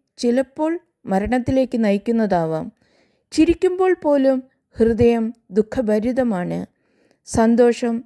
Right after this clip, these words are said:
സന്താപത്തിലാണ് അവസാനിക്കുക. വഴി പിഴച്ചവൻ തൻ്റെ പ്രവൃത്തികളുടെ ഫലം അനുഭവിക്കും. ഉത്തമനായ മനുഷ്യൻ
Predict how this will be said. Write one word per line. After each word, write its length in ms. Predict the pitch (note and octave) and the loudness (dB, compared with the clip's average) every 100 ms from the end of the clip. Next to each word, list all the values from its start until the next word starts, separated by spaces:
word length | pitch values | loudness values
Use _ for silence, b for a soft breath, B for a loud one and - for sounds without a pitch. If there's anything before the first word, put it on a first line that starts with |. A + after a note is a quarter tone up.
| _ | _
സന്താപത്തിലാണ് 920 | - A#3+ B3+ D#4+ D4+ D#4+ C4 A3+ G3+ F#3+ | -6 -2 0 0 -2 -4 -2 0 0 0
അവസാനിക്കുക. 680 | F#3+ - A#3 A3+ G3+ F#3 F3 F#3+ _ _ _ _ _ - | -2 -2 0 -2 -4 -6 -6 -6 _ _ _ _ _ -2
വഴി 280 | C4+ D4 F4+ | 2 4 4
പിഴച്ചവൻ 640 | F#4 D#4+ D#4 - D4 C#4 C4 - _ - | 0 -2 -2 -2 -2 -2 -4 -8 _ -6
തൻ്റെ 260 | B3+ D4+ | -4 -4
പ്രവൃത്തികളുടെ 760 | D#4+ C#4+ C4 A#3+ C4 B3 A#3+ A3 | 0 4 4 4 0 0 2 2
ഫലം 320 | G#3+ G#3+ B3+ | 2 0 0
അനുഭവിക്കും. 600 | B3 G3+ F#3 F3+ - F3+ F#3 - _ _ _ _ _ | 0 -2 -2 -4 -6 -8 -8 -12 _ _ _ _ _
ഉത്തമനായ 680 | G#3 G#3 C#4+ C#4+ C4+ B3 A3+ G#3+ | -4 0 2 4 2 2 2 2
മനുഷ്യൻ 500 | G#3 A3 A#3 C#4+ | 2 0 -2 -4